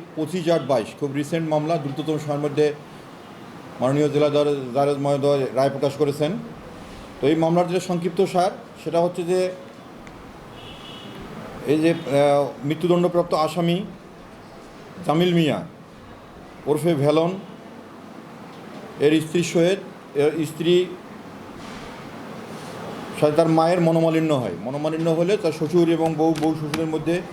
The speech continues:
একটা মনোমালিন্য হওয়ার কারণে তাদের মধ্যে একটা তিক্ততার সৃষ্টি হয়। এর ফলে গত উনিশ তারিখে, উনিশ আট বাইশ,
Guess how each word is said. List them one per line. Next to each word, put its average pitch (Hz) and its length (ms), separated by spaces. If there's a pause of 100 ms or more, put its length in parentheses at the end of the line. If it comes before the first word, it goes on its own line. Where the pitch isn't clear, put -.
(300)
একটা 143 140
মনোমালিন্য 160 480
হওয়ার 156 220
কারণে 170 400
তাদের 151 220
মধ্যে 156 220
একটা 156 200
তিক্ততার 160 340
সৃষ্টি 165 300
হয়। 185 200 (720)
এর 147 180
ফলে 165 240
গত 165 440
উনিশ 185 280
তারিখে, 170 400 (800)
উনিশ 175 500
আট 147 280
বাইশ, 143 220